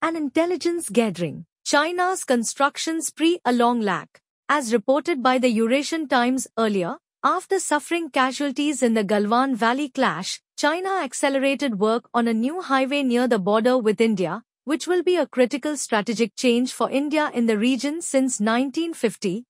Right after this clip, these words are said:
when China constructed its only highway, G two nineteen, in Ladakh. In the Ladakh region, China has been apprehensive about the G two nineteen,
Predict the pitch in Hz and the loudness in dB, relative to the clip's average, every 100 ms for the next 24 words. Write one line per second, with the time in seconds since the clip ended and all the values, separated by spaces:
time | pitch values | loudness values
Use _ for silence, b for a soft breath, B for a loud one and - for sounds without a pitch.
0 | _ 233 285 262 294 294 349 370 240 208 | _ 0 0 0 0 0 -2 -2 0 -2
1 | - 190 - 269 247 233 - 269 330 370 | -2 -4 -2 0 0 0 -4 -4 -2 -2
2 | 359 240 254 240 175 165 - _ - 185 | -2 0 0 0 -2 -4 -12 _ -4 0
3 | 359 370 349 254 240 262 277 302 - 254 | 2 2 0 2 2 0 -2 -4 -4 0
4 | 233 196 175 151 - - _ _ 269 269 | 0 0 -2 -4 -8 -20 _ _ 0 2
5 | 233 202 247 285 - 220 175 185 294 - | 2 2 2 0 -2 -4 -2 -4 -6 -8
6 | _ - 285 359 392 381 277 226 285 320 | _ -2 0 0 -4 -2 -2 -2 -2 -4
7 | - 262 - 254 254 269 311 277 226 220 | -2 -2 0 0 0 0 -2 0 2 2
8 | 226 208 202 165 247 262 269 226 208 247 | 2 2 0 0 0 0 -2 0 0 0
9 | 247 190 269 | 0 -2 -4